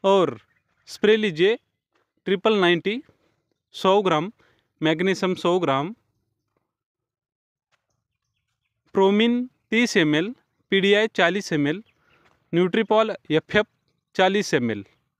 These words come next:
और प्रोजिब जिब्रेलिक एसिड फ़ोर्टी परसेंट, एक ग्राम। इतना स्प्रे पन्द्रह लीटर पानी का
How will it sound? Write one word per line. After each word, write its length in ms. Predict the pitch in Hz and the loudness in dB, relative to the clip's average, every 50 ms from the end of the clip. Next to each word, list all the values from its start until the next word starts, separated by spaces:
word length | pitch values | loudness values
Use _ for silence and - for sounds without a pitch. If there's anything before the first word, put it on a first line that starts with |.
| _ _ _ _ _ _ _ _ _ _ _ _ _ _ _ _ _ _ _ _ _ _ _ _ | _ _ _ _ _ _ _ _ _ _ _ _ _ _ _ _ _ _ _ _ _ _ _ _
और 220 | 196 190 202 220 214 | 0 2 2 2 2
प्रोजिब 500 | - - 196 202 202 180 175 196 165 113 - - _ _ _ - | 0 0 2 2 2 2 0 -2 -2 -2 -6 -16 _ _ _ -12
जिब्रेलिक 440 | 143 131 165 156 185 202 196 202 - | -6 -6 -2 0 0 0 0 0 -2
एसिड 220 | 175 160 - 160 135 | -2 -2 -4 -6 -2
फ़ोर्टी 260 | - 151 147 - 196 | -2 -2 0 0 0
परसेंट, 380 | 190 196 - - 220 226 233 - _ _ _ _ _ _ _ _ _ _ _ _ _ _ - | 0 -2 -2 -2 -4 -4 -4 -8 _ _ _ _ _ _ _ _ _ _ _ _ _ _ -4
एक 280 | - 202 214 - - 185 | 0 0 0 0 0 -2
ग्राम। 320 | 143 147 131 120 113 104 - _ _ _ _ _ _ - | 0 0 0 0 -2 -4 -12 _ _ _ _ _ _ -8
इतना 480 | 175 175 - 208 214 196 170 156 165 170 - _ _ _ _ _ _ _ _ _ _ _ _ _ _ _ _ _ _ _ _ _ _ _ _ _ _ _ _ _ _ _ _ _ _ _ - | -8 -6 -4 -2 -2 0 0 -2 -4 -8 -12 _ _ _ _ _ _ _ _ _ _ _ _ _ _ _ _ _ _ _ _ _ _ _ _ _ _ _ _ _ _ _ _ _ _ _ -20
स्प्रे 520 | - - - 208 220 226 226 233 220 - _ _ _ _ _ _ | -20 -4 0 2 2 2 2 0 -4 -10 _ _ _ _ _ _
पन्द्रह 220 | 175 165 175 190 208 | -4 -2 0 0 0
लीटर 280 | 214 202 185 - - - | 0 -2 0 0 -2 0
पानी 280 | - 175 165 175 185 | 0 0 0 0 0
का 180 | - 190 175 | 0 0 -2